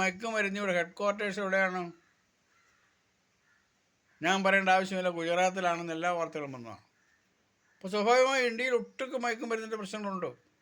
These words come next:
അതിൻ്റെ ഭാഗമായി കേരളത്തിലും വന്നിട്ടുണ്ട്. ഇടതുപക്ഷ ജനാധിപത്യമുണ്ട്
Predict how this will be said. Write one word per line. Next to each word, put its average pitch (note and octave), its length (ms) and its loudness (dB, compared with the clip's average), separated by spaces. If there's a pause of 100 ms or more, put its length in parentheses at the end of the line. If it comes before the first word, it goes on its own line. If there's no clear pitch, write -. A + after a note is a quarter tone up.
(540)
അതിൻ്റെ G3+ 320 -4
ഭാഗമായി G#3 420 0 (100)
കേരളത്തിലും G3 520 0
വന്നിട്ടുണ്ട്. G3 440 -6 (1000)
ഇടതുപക്ഷ G#3+ 300 2 (100)
ജനാധിപത്യമുണ്ട് G#3 680 -2